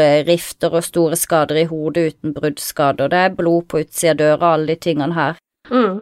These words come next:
Speaker 1: Eh, men så er det jo viktig å tenke på de fjærene de fant. De var jo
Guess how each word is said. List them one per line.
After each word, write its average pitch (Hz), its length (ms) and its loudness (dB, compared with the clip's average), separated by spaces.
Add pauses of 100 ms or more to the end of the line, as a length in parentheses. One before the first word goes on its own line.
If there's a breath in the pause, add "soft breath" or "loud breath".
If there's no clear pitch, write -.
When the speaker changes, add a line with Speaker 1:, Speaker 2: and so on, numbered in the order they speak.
Speaker 1:
Eh, 160 540 -2
men 196 180 -2
så 196 100 -2
er 185 40 2
det 185 100 2
jo 180 80 4
viktig 180 220 -2
å - 20 -6
tenke 165 280 -2
på 175 140 -2
de 175 200 0
fjærene 185 1120 -2
de 147 100 0
fant. - 600 -4 (380)
De 180 100 -4
var 165 160 4
jo 180 160 4